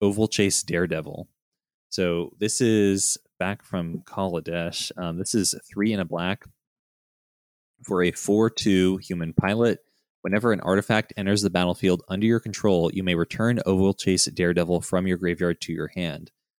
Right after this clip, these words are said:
So one nice thing you can do is you can discard your Oval Chase Daredevil to your blood token, draw a card, and then make another blood token, you know, have it, have your Bloodghast come back, whatever.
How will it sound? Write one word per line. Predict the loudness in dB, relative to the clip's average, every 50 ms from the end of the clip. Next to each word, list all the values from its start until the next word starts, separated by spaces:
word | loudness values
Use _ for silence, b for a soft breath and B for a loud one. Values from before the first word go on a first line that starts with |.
| _ _ _ _ _
So | -6 -2 0 0 0
one | 0 -2 -4 -2
nice | -2 -2 -2 -2
thing | -4 -4 -6
you | -6 -8
can | -10 -10 -8
do | -6 -4 -4 -6 -6 -8 _ _ _ _ _ _ _ _ _ _ _ _ _
is | -2 0 2 2 2 2 2 0 0 -2 -4 -6 -6
you | -6 -8
can | -6 -4 -6 -6 -4
discard | -2 -2 0 0 0 0 2 0 2 2
your | 0 0 0 0
Oval | -2 -2 -2 -2
Chase | -2 -2 -2 -2
Daredevil | -2 -2 -2 0 0 0 0 2 0 -2
to | -2 -2 -2 -2 -2
your | -2 -4 -2
blood | 0 0 2 2
token, | 2 0 0 2 2 0 0 0
draw | -2 -2 -2 -2 -2
a | -2
card, | -2 0 2 2 4 4 4 2 0 -2 _ _ _ _ _ _ _ -10
and | -6 -4
then | -2 0 0 0 0 -2 -4 -6
make | -6 -2 0 0 2 2
another | 2 2 2 0
blood | 2 2 2 0 0 0
token, | 0 -2 0 0 0 0 0 0 -2 -2 -4
you | -6 -6
know, | -6 -6 -4
have | -4 -4 -4
it, | -4 -6 _ _ _ _ _ _ _ _ -12 -6
have | -4 0 0
your | 0 2
Bloodghast | 2 0 0 0 0 0 0 -2
come | -4 -4 -4
back, | -2 -4 -2 -2
whatever. | -2 -2 -2 -2 -2 -6 -8